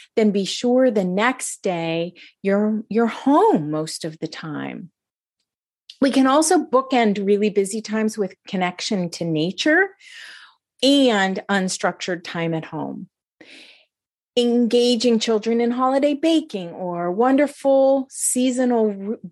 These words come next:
read aloud books uh, making handmade gifts can also be, uh, really sweet ways to simplify our schedule, to reconnect with each other as a family, and cultivate creativity.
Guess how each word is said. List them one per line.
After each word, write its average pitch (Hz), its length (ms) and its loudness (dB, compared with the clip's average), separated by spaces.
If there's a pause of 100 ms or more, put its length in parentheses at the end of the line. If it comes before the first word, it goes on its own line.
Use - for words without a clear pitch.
(140)
read 269 280 2
aloud 185 500 0
books - 640 -2 (440)
uh, 180 260 -6 (220)
making 202 400 2
handmade 233 680 2
gifts 247 400 0
can 190 180 -8
also 185 380 -2
be, 180 420 -4 (160)
uh, 175 220 -8 (340)
really 339 320 4
sweet 220 400 -2
ways 180 380 2
to 190 120 -4
simplify 190 640 -4
our 165 180 -4
schedule, 294 840 0 (400)
to 233 140 2
reconnect 277 800 2
with 220 180 0
each 202 200 -4
other 185 260 2
as 180 160 0
a 185 60 -4
family, 214 600 2
and 185 280 -4
cultivate 220 800 0
creativity. 170 960 -4